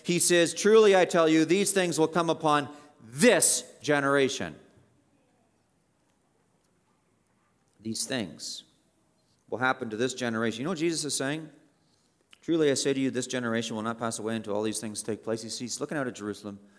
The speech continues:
He's saying, "You see those people that rejected me? You see those people that wouldn't let me be worshipped in the temple?" Jesus is talking.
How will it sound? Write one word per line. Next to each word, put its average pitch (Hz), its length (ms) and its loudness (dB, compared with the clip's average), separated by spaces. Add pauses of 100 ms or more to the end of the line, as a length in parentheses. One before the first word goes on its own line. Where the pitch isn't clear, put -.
(260)
He's - 120 -12
saying, 127 120 -6
"You 123 60 -4
see - 140 -6
those 180 160 -2
people 151 260 -4
that 135 100 -2
rejected 120 460 -6
me? 127 180 -14 (1300)
You - 180 -14
see 196 140 -2
those 185 180 2
people 156 300 0
that 110 240 -4
wouldn't 135 220 -2
let 120 180 0
me 131 240 -6 (260)
be 117 120 -2
worshipped 120 420 -2
in 123 80 -10
the 107 60 -8
temple?" 139 360 -10
Jesus 127 300 -8
is - 60 -12
talking. 131 260 -10